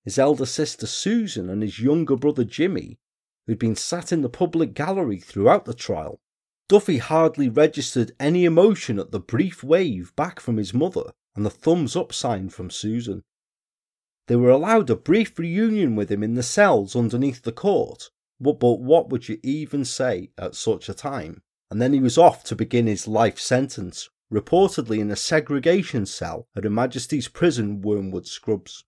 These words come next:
A multiple sex attacker and double killer wouldn't be the most popular in prison, would they?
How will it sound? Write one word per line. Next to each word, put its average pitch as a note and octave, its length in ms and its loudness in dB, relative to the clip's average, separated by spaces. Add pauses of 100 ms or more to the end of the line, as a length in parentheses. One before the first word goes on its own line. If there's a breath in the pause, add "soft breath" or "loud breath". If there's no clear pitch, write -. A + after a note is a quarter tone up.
(720)
A - 40 -8
multiple B2 560 0
sex - 380 -4
attacker G#2+ 480 -6
and F#2+ 180 -8
double A#2+ 320 0
killer - 460 -4 (320)
wouldn't A2 240 -4
be G2+ 140 -4
the G2+ 100 -8
most G2 320 -6
popular G2 580 -6
in F2 120 -12
prison, F2+ 460 -12
would G2 180 -10
they? - 180 -12